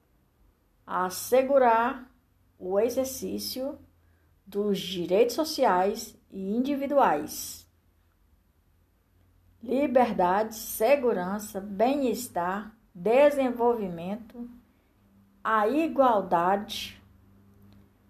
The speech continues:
A igualdade de quê? Do ser humano. Justiça como valores supremos de uma sociedade fraterna.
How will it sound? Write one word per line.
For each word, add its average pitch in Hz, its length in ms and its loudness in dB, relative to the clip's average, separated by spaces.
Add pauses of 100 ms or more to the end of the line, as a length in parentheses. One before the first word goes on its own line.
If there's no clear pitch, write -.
(520)
A 254 100 -2
igualdade 277 500 6
de 277 140 -4
quê? 220 160 0
Do 190 60 -6
ser 202 220 -2
humano. 185 420 -4 (1120)
Justiça 285 1040 -2 (1120)
como 330 380 4
valores 247 1000 4 (600)
supremos - 1600 2 (1800)
de 196 380 -4
uma 294 460 2
sociedade 208 920 0
fraterna. 180 1000 -4